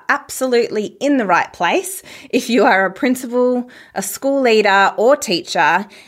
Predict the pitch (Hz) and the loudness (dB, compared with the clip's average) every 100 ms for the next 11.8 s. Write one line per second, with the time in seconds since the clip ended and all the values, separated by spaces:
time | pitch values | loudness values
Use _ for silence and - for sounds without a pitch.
0 | _ 220 233 233 226 233 240 254 277 262 | _ 0 0 0 -2 -4 -2 -2 -2 -2
1 | 240 220 214 214 - 175 - 165 190 247 | 2 2 0 -4 -4 -4 -4 -2 0 2
2 | 262 277 269 214 170 170 - 190 190 208 | 2 2 0 0 -2 -4 -2 2 2 2
3 | - 202 190 214 202 196 185 180 180 180 | -2 -4 -2 -4 -2 -2 0 0 0 -2
4 | 180 180 185 190 185 196 180 202 175 170 | -2 -2 -2 -2 -4 -6 -4 -2 0 -2
5 | - 170 147 123 196 _ _ _ _ _ | -2 -4 -4 -8 -16 _ _ _ _ _
6 | _ _ - _ _ - 240 269 - - | _ _ -20 _ _ -6 -2 -2 -4 -8
7 | 220 - 208 208 294 320 233 208 208 196 | -8 -4 0 2 2 2 2 2 0 -2
8 | 185 - 220 214 214 185 175 - 196 190 | -4 0 0 0 -4 -4 -4 -6 -4 -2
9 | 185 185 180 185 - 240 233 214 185 196 | -2 -2 -2 -4 -6 -6 -4 0 2 2
10 | 180 165 156 - - - - - - 196 | 2 -2 -6 -12 -12 -16 -20 -12 -10 -8
11 | 180 190 202 - 190 175 165 | -2 0 0 0 2 2 0